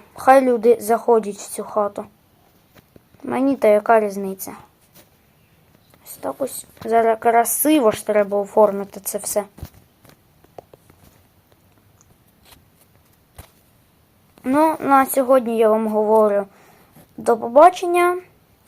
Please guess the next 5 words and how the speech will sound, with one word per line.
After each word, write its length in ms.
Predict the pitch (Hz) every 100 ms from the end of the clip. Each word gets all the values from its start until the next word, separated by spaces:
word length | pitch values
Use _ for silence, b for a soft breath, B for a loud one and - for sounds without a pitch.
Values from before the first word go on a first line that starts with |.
| _ _ _ _ _ _ _ _ _
З 120 | 240 240
вами 240 | 269 254
був, 300 | 240 233 226
як 220 | 220 214 202
завжди, 540 | 214 202 202 196